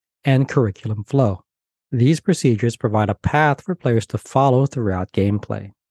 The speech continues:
However, it is also beneficial for designers and instructors to review cognitive rules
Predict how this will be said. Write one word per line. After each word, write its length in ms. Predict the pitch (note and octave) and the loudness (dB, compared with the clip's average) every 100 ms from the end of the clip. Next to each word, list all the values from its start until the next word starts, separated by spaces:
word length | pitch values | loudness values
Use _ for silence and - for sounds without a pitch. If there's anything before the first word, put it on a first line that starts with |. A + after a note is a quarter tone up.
| _ _ | _ _
However, 460 | A2+ G2 G2 G2+ C#3+ | 0 2 2 2 0
it 120 | A2 | 0
is 120 | G#2 | 0
also 320 | B2 C3+ F#3 | 0 0 0
beneficial 560 | B2+ A#2 G#2+ C3 - D3+ | 0 0 0 -2 -2 -4
for 160 | - D#3+ | -2 -2
designers 580 | C3 A2 G#2+ A#2+ C3+ | 0 0 0 -2 -2
and 80 | E3 | -2
instructors 560 | D#3+ - A2 F#2 G#2+ G#2 | -4 -4 -6 -4 -4 -4
to 140 | A#2 | 0
review 320 | G#2+ G2 G#2 | 0 2 -2
cognitive 560 | - A2+ A#2 C#3+ D#3 A2 | 0 0 0 0 -2 -2
rules 420 | G2 G2 B2 - | -4 -4 -10 -16